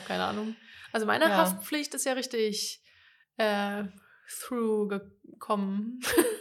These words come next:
Speaker 2: Genau so sagt man das, ja.
Speaker 1: Also die, die Skulptur ist abbezahlt, sag ich mal so. Beziehungsweise ich hab seit einer Ewigkeit nichts mehr gehört, deswegen hoffe ich einfach, dass es so ist.
Speaker 2: Mhm. Hoffe ich auch, Clara. Hoffe ich
Speaker 1: Weißt
Speaker 2: auch.
Speaker 1: du, was mir niemand bezahlt? Den Schimmel in meiner Wohnung.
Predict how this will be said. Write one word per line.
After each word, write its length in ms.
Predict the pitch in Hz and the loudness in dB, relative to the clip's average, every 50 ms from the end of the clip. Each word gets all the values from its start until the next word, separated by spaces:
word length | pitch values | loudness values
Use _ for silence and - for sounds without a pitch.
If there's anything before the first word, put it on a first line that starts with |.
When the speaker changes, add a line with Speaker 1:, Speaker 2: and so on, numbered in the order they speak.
| - - - - 196 | -10 -16 -14 -6 -2
Speaker 2:
Genau 280 | 190 190 180 160 165 | 0 2 2 2 2
so 160 | 165 170 170 | 0 0 -2
sagt 200 | 165 147 - - | -2 -4 -4 -4
man 140 | - 170 165 | -8 -8 -8
das, 180 | 170 - - - | -8 -8 -8 -6
ja. 300 | - - 175 240 - _ - - - | -6 -6 -6 -8 -10 _ -14 -6 -2
Speaker 1:
Also 480 | 220 208 202 208 202 202 196 202 202 | -2 -2 0 -2 -2 -2 -4 -4 -6
die, 420 | 190 196 - 214 208 202 202 202 190 | -8 -8 -6 -4 -4 -2 -2 -4 -4
die 140 | 202 202 | -6 -6
Skulptur 400 | 190 - - 226 - - - 269 | -6 -6 -6 -8 -10 -10 -10 -6
ist 40 | 285 - | -4 -4
abbezahlt, 500 | 349 339 - 262 - - 202 196 196 196 | -4 -4 -4 -6 -4 -2 -2 -4 -4 -6
sag 80 | - | -10
ich 120 | 220 - - | -12 -10 -10
mal 140 | 220 214 | -8 -6
so. 300 | 214 214 214 220 220 220 _ - | -6 -6 -6 -8 -10 -12 _ -6
Beziehungsweise 420 | - 262 - 339 339 339 320 294 | -4 -2 0 2 2 2 0 0
ich 80 | 285 - | 0 -2
hab 140 | 269 269 254 240 | -2 -2 -2 -2
seit 200 | 233 240 233 233 | 0 0 0 0
einer 140 | 233 220 214 | 0 -2 -2
Ewigkeit 320 | 220 226 220 - 233 220 214 | -2 -4 -4 -6 -6 -6 -6
nichts 160 | 202 - - | -6 -4 -2
mehr 80 | 220 | -2
gehört, 240 | 208 202 190 202 208 | -2 -4 -4 -8 -8
deswegen 280 | - 196 - 220 208 196 | -8 -8 -6 -4 -4 -4
hoffe 100 | - - | -4 -6
ich 80 | - - | -6 -8
einfach, 200 | - 208 220 196 | -8 -8 -8 -8
dass 120 | 214 208 | -6 -4
es 100 | 202 - - | -4 -4 -4
so 60 | - | -6
ist. 220 | - 220 - - _ _ - | -8 -10 -10 -12 _ _ 0
Speaker 2:
Mhm. 440 | 202 196 175 170 185 180 190 190 - _ _ _ _ _ - - - - - - - _ _ _ _ _ _ _ _ _ - 170 | 2 2 4 4 2 0 0 -2 -6 _ _ _ _ _ -20 -20 -20 -20 -20 -20 -20 _ _ _ _ _ _ _ _ _ -14 -8
Hoffe 240 | 165 185 185 180 180 | -6 -4 -4 -4 -4
ich 120 | 175 - | -4 -2
auch, 200 | - 143 151 - | -2 -2 -4 -6
Clara. 420 | - - 170 180 175 160 160 190 - - - | -12 -10 -10 -8 -8 -8 -8 -10 -10 -14 -18
Hoffe 120 | 170 - | -18 -8
ich 80 | - - | 0 2
Speaker 1:
Weißt 240 | 240 254 254 - - | 2 4 4 2 0
Speaker 2:
auch. 160 | 285 285 285 | 0 0 0
Speaker 1:
du, 40 | 247 | 0
was 160 | 240 240 - | 0 0 0
mir 60 | 240 226 | 0 0
niemand 260 | 233 233 247 233 - | 0 0 -2 -4 -6
bezahlt? 500 | 233 - - - 226 226 226 233 - - - - - - - - _ - | -6 -4 -2 -2 0 0 0 -2 -4 -8 -14 -18 -20 -20 -20 -20 _ -6
Den 80 | 240 233 | -4 -4
Schimmel 260 | 226 - 214 208 208 | -4 -2 -2 -2 -2
in 60 | 202 | -2
meiner 280 | 190 196 196 202 196 202 | -2 -2 -4 -4 -4 -4
Wohnung. 480 | 196 196 196 196 196 202 190 196 - | -4 -4 -4 -2 -4 -4 -6 -6 -12